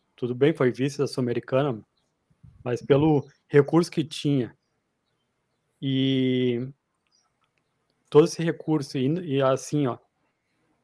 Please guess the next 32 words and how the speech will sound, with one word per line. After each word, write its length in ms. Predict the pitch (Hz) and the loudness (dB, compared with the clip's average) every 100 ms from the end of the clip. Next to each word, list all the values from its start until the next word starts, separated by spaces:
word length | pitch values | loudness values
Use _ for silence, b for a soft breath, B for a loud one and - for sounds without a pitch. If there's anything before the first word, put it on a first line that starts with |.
| _ _ _ _ | _ _ _ _
porque 140 | - | 4
é 40 | 151 | 4
uma 180 | 165 170 | 6 2
pessoa 360 | 165 147 156 | 0 2 2
que 160 | 156 139 | 2 -8
vai 220 | 139 147 | 4 4
pra 180 | 156 170 | 4 0
frente, 600 | - 143 117 101 - _ _ _ _ | 2 0 0 -6 -18 _ _ _ _
como 180 | 127 127 | -6 -4
a 60 | |
gente 100 | 123 | -2
tá 140 | 139 131 | 0 0
acostumado, 680 | - - - 139 131 117 | -2 -20 -6 -2 0 -2
não 120 | 117 | -6
quer 160 | 110 117 | -6 -6
retranca. 640 | 127 - 139 127 110 - _ _ _ _ _ _ _ _ _ | -6 -6 -2 -2 -4 -14 _ _ _ _ _ _ _ _ _
Tá 140 | 127 123 | -6 -2
na 80 | |
hora 180 | 123 123 | 0 0
de 80 | 127 | -2
repensar, 460 | 135 139 165 190 170 | -6 -4 -4 -2 -2
mas 200 | 127 - | -2 -4
também 400 | 123 120 123 139 | -4 -2 -2 -4
tem 260 | 147 135 | -2 -2
que 140 | 139 156 | 0 -2
a 60 | |
C 140 | 147 151 | 0 2
B 220 | 143 131 | 4 4
F 320 | 123 139 - | 4 0 0
não 220 | 160 135 | 0 0
colocar 400 | 135 156 160 156 | 0 -2 0 0
vitrine, 720 | 143 147 160 139 131 135 170 | -2 -4 -10 -6 -4 -2 -4